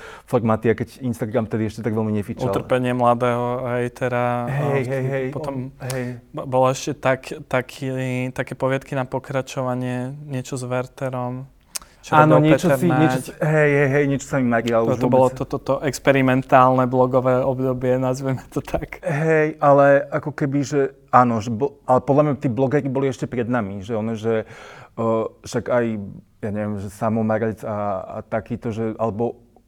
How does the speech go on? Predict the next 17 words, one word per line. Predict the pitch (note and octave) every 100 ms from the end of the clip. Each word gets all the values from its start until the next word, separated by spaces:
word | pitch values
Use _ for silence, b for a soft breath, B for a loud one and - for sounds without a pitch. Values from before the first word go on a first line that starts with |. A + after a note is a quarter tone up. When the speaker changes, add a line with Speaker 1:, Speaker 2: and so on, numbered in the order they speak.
| -
Speaker 1:
ja | A2+
som, | B2+ A2+ A2 -
ja | A#2
som | A2 A#2 F#2+ -
čítal | A#2+ G#2+ A2+
Humno, | F2 G#2+ A#2+ G2 F2+ A#2 - -
napríklad, | A2 G2+ A#2 A2 A#2+
že | A2+
kde | A2 A#2
bol | A#2+
Radon | G#2+ A2+ A2+
Žejíček | G#2+ A2+ G#2+ A#2
a | A2
takýto, | G#2 G#2+ - - G#2+
on | A2 A2
takýto. | - _ - - -
A, | - G#1+ A1 -